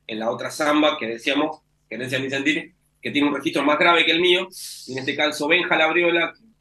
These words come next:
eh, tiene un registro más alto, entonces me, me pareció que esa, esa dualidad de que mi, mi voz quede a veces abajo y otra vez arriba iba a estar, iba a estar bueno,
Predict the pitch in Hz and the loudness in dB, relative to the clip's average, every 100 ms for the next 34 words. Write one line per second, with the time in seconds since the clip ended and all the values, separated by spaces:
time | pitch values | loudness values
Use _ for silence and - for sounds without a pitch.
0 | _ _ - - 98 95 _ _ _ _ | _ _ -20 -20 -20 -20 _ _ _ _
1 | _ 127 127 123 131 131 127 127 127 135 | _ -10 -8 -8 -8 -6 -4 -2 0 0
2 | 113 123 135 143 139 131 123 123 123 143 | 0 -4 -4 -2 -2 -2 -6 -8 -4 -2
3 | 143 143 123 - - _ _ _ _ _ | 0 0 -2 -4 -10 _ _ _ _ _
4 | 110 110 - 113 120 131 139 139 135 156 | -12 -8 -4 -4 -2 0 2 0 0 0
5 | 156 - _ _ _ _ 113 113 117 117 | 0 -4 _ _ _ _ -16 -12 -12 -10
6 | 110 _ _ _ 131 131 147 - 165 147 | -12 _ _ _ -6 -2 -2 0 2 2
7 | 120 - 120 123 139 - 139 143 - 127 | 0 -6 -6 -4 -4 -2 2 2 0 -6
8 | 131 139 143 135 151 135 117 123 117 120 | -4 -4 -2 -2 0 0 -2 -4 -6 -8
9 | 120 123 127 147 170 | -6 -4 0 0 0